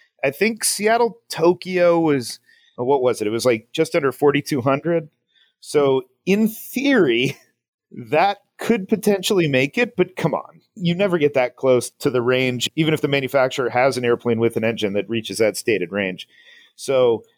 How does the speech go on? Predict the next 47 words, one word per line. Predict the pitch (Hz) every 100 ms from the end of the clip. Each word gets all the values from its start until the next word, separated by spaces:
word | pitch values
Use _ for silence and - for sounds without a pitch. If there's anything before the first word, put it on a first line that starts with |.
| _ -
you | 151
know, | 120
I | 120
think | 120 180 -
your | 175
only | 165 175
real | 165 170 147
choices | - 165 156 139
on | 143
the | 123
Pacific | - - 160 135 117 -
are, | 107 104
you | 117
know, | 110 92
find | - 147 147
a | 151 127 113
way | 135 139
to | 135
build | 110 135 135
a | 123
hub | 139 131
in | 110
Anchorage | 113 139 113 107 107 113 - - -
or | 139 127 123 127 127 _
take | - 143 -
all | 131
the | 123 117
Japanese | 110 123 120 120 117 110
tourists | - 131 123 -
to | 123
Hawaii. | 101 95 110 110 104 98 _ _ _ _ -
And | 160 - -
I | 160
did | 165 226
think | 208 170
that | 170
was | 156
really | 147 127
interesting | 127 - 147 127
that | 117
American | 110 147 143 127 117 110 - _ _ _ _ -
put | - 196
in | 165 160
the |
press | - 160 170 160
release | 139 120 117 -
that | - 120